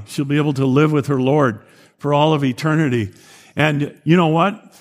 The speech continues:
When you know Christ in a personal way, this life isn't it. We have a sovereign God. As we close, I want to ask you to pray with me a couple of things. It's such a, a serious text.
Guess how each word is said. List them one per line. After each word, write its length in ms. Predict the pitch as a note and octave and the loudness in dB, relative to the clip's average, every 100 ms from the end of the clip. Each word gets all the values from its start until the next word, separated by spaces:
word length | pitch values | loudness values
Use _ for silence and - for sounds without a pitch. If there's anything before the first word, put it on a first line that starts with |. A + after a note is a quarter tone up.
| _ | _
When 160 | D3+ E3+ | -2 2
you 140 | G#3 | 2
know 180 | A#3+ G3 | 2 0
Christ 420 | - F3 F#3+ - | -2 -2 -2 -4
in 100 | E3 | -4
a 60 | D3 | -4
personal 480 | - F3 - D#3 | -4 -4 -4 -4
way, 200 | D3 D#3+ | -2 -2
this 300 | C#3+ A3+ - | 0 0 0
life 360 | F3 D#3 F3 - | -6 -4 -4 -6
isn't 320 | - C3+ C3 | -10 -8 -6
it. 240 | B2+ C#3+ F2+ _ _ _ _ _ _ _ _ _ _ _ _ _ _ _ _ _ _ _ _ _ _ _ _ _ _ _ _ _ | -8 -10 -14 _ _ _ _ _ _ _ _ _ _ _ _ _ _ _ _ _ _ _ _ _ _ _ _ _ _ _ _ _
We 80 | C#3 | -6
have 100 | C#3 | -4
a 20 | |
sovereign 480 | - C#3+ D3+ D3+ C#3 | -6 -6 -4 -4 -4
God. 380 | C3 B2+ A2+ F2 _ _ _ _ _ _ _ _ _ | -4 -4 -6 -12 _ _ _ _ _ _ _ _ _
As 320 | - D#3 F#3+ F3+ | -4 -2 -2 0
we 140 | F#3 | -2
close, 560 | - D#3 D#3+ E3 D3 - | -2 -2 0 2 0 -4
I 60 | |
want 160 | C#3+ D#3 | -4 -4
to 60 | |
ask 240 | D3 D3+ - | -4 -8 -6
you 100 | E3 | -6
to 60 | |
pray 260 | C#3+ E3 D3+ | -6 -6 -4
with 200 | D#3 C#3+ | -4 -6
me 140 | C3+ | -6
a 80 | A#2 | -8
couple 320 | A2 D#3 E3+ | -8 -10 -6
of 100 | D3+ | -8
things. 480 | A2+ A2+ F#2+ D#2+ - _ _ _ _ _ _ _ _ _ _ _ _ _ _ - | -6 -10 -10 -14 -20 _ _ _ _ _ _ _ _ _ _ _ _ _ _ -8
It's 140 | C#3 | -6
such 300 | - F#3 - | -2 -4 -4
a, 260 | D#3+ C3+ C3 | -6 -6 -8
a 60 | |
serious 640 | - - E3+ E3 D3+ C3+ - | -6 -2 0 0 0 -2 -6
text. 560 | - B2+ G2+ - - | -8 -8 -8 -14 -18